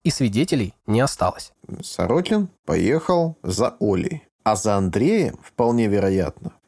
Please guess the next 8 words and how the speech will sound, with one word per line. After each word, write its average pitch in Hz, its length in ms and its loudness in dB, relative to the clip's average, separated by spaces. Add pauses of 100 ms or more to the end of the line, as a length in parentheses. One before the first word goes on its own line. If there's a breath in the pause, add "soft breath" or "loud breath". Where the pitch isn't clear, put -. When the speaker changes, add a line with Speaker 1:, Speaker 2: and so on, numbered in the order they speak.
(160)
Speaker 2:
поехала 147 360 -2
Варя. 139 360 0 (260)
Speaker 1:
Мы 135 200 4
знаем 170 400 4
одно. 147 360 0 (200)
Через 151 300 2
несколько 185 440 2
часов - 640 0